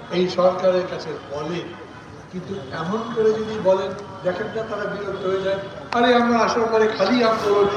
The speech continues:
খালি মিছিল, খালি মিটিং, এরকম করলে কাজ করবো কিভাবে?" আজকে দেখলাম এক ছাত্র উপদেষ্টা তার ফেসবুকে লিখেছেন যে আমাদের একটু কাজ করতে দেয়।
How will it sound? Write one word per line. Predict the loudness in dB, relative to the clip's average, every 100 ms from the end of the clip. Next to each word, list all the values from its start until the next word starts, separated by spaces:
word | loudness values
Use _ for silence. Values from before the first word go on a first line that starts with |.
| 2
খালি | 8 8 8
মিছিল, | 4 0 0 0 2 6
খালি | 8 8
মিটিং, | 4 2 2 0 4
এরকম | 6 8 6 4
করলে | 4 4
কাজ | 4 4 2
করবো | 0 -2
কিভাবে?" | -4 -4 -4 -6 -8 -12 -12 -12 -12 -14 -14 -12 -6 6
আজকে | 8 8 6 6
দেখলাম | 8 6 6 4 4
এক | 2 0
ছাত্র | 2 2 2 0
উপদেষ্টা | 2 4 4 2 2 0 -2 -8 -8 4
তার | 6
ফেসবুকে | 6 4 0 -2 0 0
লিখেছেন | 2 2 2 2 0 0 -8 -2
যে | 6
আমাদের | 8 8 6 4
একটু | 2 0
কাজ | 0 2
করতে | 0 -2 -2
দেয়। | -2 -4